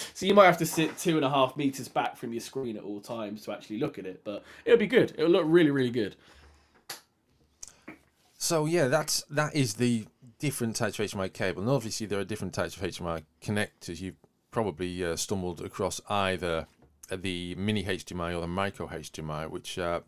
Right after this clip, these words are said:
Speaker 2: they, they seem to be kind of, to, in my experience, there hasn't really been any sense to use one over the other, other than the size of the device. Although I say that,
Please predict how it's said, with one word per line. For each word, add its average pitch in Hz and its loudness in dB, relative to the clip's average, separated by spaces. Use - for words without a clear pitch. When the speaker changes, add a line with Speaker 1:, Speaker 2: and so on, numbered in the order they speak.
Speaker 2:
they, 113 0
they 110 -6
seem 165 -2
to 143 -4
be 113 -4
kind 110 -2
of, 92 -4
to, - -2
in 127 4
my 135 6
experience, 98 -2
there 104 2
hasn't 127 -2
really 107 0
been 101 -2
any 98 0
sense 98 0
to - -8
use 92 -6
one 92 -2
over 90 -2
the 92 -4
other, 90 -2
other 87 -6
than 85 -6
the 85 -6
size 87 -4
of 82 -12
the 85 -10
device. 82 -8
Although 87 0
I - 0
say 143 0
that, 82 -4